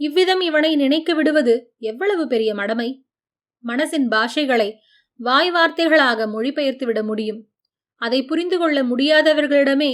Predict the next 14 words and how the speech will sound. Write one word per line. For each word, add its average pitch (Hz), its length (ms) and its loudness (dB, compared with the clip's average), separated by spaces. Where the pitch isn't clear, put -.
என் 214 160 -8
மனசு 233 360 -8
போய் 254 300 -6
போய் 320 240 -4
பேசி 269 340 -4
பேசி 294 320 -6
தோற்கிறதே 233 600 -2
என்ற 233 280 -2
கசப்பையே 269 640 2
உண்ணுகின்ற 262 580 0
உணவோடு 254 460 0
சேர்த்து 240 360 -2
விழுங்கினாள் 240 640 -2
தேவகி. 202 420 -10